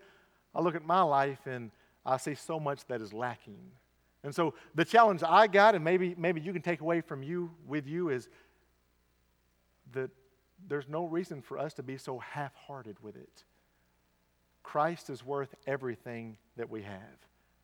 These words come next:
He's worth us going all in for. And there have been people throughout history, even to this present day, who are giving their life to follow Christ.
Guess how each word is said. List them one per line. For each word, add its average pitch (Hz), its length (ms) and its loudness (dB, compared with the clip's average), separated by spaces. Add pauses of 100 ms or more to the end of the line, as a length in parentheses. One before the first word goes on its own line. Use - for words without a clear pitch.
(480)
He's 147 160 -6
worth 156 260 -2
us 151 340 -8 (540)
going 147 180 -2
all 139 280 4
in 135 180 -6
for. 107 460 -14 (680)
And 123 120 -10
there 156 180 2
have 143 160 -4
been 131 160 -6
people 175 420 -4
throughout 143 420 -2
history, 180 540 -4
even 175 300 0
to 147 60 -8
this 139 140 -8
present 165 460 -6
day, 127 260 -2 (240)
who 151 100 -8
are 135 140 -2
giving 160 420 -4
their 160 180 -2
life 127 460 -2
to 110 100 -18
follow 117 340 -4
Christ. 110 680 -14